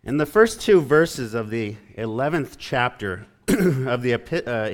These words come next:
epistle to the Hebrews, we are given the very definition of saving faith.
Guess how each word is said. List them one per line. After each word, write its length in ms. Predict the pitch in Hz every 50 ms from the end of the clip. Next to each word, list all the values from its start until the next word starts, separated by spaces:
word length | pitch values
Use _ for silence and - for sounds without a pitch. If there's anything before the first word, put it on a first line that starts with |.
| 127 139
epistle 380 | 127 - - 196 190 - 160
to 140 | - - 143
the 100 | 110 113
Hebrews, 840 | 98 - - 196 240 262 208 147 123 107 87 87 98 131 - - - - _ _ _ _ _ _ _ _ _ _ _ _ _
we 140 | - 151 185
are 80 | 202
given 340 | 190 160 202 208 190 196 185
the 80 | 180 165
very 400 | 143 143 185 190 202 202 202 202
definition 760 | 160 151 190 175 - - 180 165 160 147 - - 139 127 123
of 200 | - 123 123 110
saving 540 | - - - - 135 131 131 120 120 113 101
faith. 720 | - - - 107 98 82 71 69 - _ _ - _